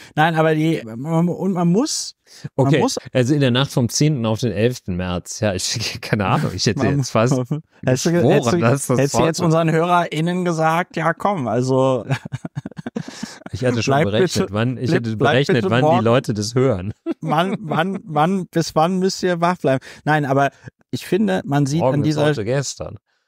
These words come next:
Speaker 1: Das hat, das hat dann auch zum Beispiel der, der Marc Schieritz von der Zeit hat das dann nochmal ganz gut zusammengefasst, als er, als er dann gesagt hat, ja, also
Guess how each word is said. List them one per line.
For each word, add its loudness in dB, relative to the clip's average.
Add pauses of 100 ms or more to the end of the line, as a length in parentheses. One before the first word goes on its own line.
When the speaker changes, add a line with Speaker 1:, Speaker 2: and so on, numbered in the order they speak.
Speaker 1:
Das 0
hat, -2
das -2
hat 0
dann 0
auch 0
zum -2
Beispiel 0
der, 0
der -2
Marc 0
Schieritz 0
von 0
der 2
Zeit -2 (480)
hat -2
das 0
dann 2
nochmal 0
ganz -2
gut -4
zusammengefasst, -2 (540)
als -2
er, 2
als -2
er 2
dann 2
gesagt -2
hat, 0
ja, 2
also 0